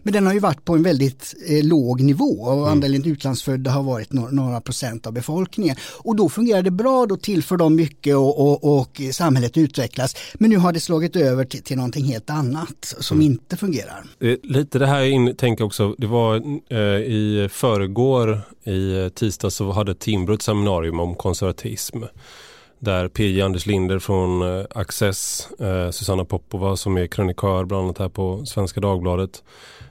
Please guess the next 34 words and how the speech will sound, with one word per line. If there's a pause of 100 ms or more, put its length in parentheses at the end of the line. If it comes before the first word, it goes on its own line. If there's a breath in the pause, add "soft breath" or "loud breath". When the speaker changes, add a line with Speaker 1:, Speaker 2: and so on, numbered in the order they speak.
(120)
Speaker 2:
ehm, (560)
och
Mattias
Karlsson
från, (220)
eh,
från
S
D
och (220)
tankesmedjan
Oikos,
när
de
pratade
om
det. (260)
Och (840)
efteråt
så
fick,
när,
när
man
fick
ställa
frågor,
så
ställde
Karin
Svanborg
Sjövall,
som (220)
är